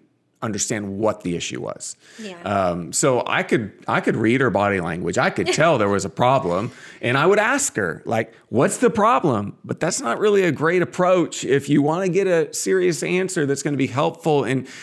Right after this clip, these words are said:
Speaker 1: the thing you, I think you have to remember is a lot of times you're gonna be frustrated, but remember,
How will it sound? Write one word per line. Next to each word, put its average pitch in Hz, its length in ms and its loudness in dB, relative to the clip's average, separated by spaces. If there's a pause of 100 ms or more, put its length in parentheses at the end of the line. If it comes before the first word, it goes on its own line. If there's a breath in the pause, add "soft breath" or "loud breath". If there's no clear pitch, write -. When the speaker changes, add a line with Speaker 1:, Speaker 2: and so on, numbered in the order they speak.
(200 loud breath)
Speaker 1:
the 139 80 -2
thing 226 200 0
you, 214 120 2
I 165 140 0
think 185 240 -2
you 175 60 2
have 165 80 -2
to 170 80 0
remember 147 400 2
is 131 180 -2
a - 60 -2
lot 135 120 2
of 180 60 -4
times 147 200 -2
you're 143 100 2
gonna 147 100 0
be 127 100 0
frustrated, 156 580 0
but - 120 -4
remember, 135 600 0